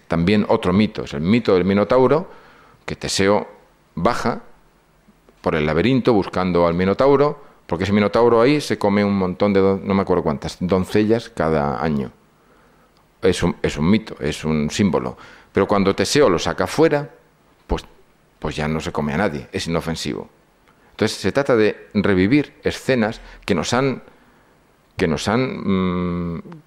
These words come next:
que nos han dañado. Por ejemplo, os digo una,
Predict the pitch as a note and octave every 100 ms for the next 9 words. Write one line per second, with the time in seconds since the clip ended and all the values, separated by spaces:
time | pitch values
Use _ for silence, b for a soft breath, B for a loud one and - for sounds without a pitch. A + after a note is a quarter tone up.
0 | _ - D#2+ G#2 C#3 A2 D#3 C#3 - -
1 | _ _ _ _ _ b b b b _
2 | - - F#2+ A2 G2 F#2 F2+ C#3 C3 G#2
3 | E2+ D2 C#2+